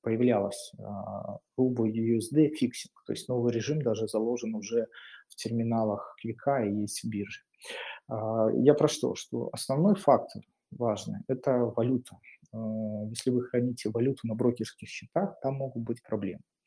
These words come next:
И когда введут санкции, и если введут санкции на Н К Ц,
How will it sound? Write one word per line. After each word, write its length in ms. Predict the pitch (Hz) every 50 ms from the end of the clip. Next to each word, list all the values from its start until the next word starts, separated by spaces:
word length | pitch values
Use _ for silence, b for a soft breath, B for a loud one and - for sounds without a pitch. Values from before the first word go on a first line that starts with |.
| B B B B B B B B
И 100 | - 135
когда 340 | - - 139 139 135 165 160
введут 420 | 135 127 135 127 139 139 135 -
санкции, 500 | - - - 135 131 123 123 - - 117
и 140 | - - 139
если 520 | 123 127 131 135 143 127 120 - - 120
введут 300 | 104 101 110 101 107 101
санкции 440 | - - - - - 107 - - 113
на 100 | 107 98
Н 100 | 95 98
К 120 | - - -
Ц, 380 | - - - 143 151 175 180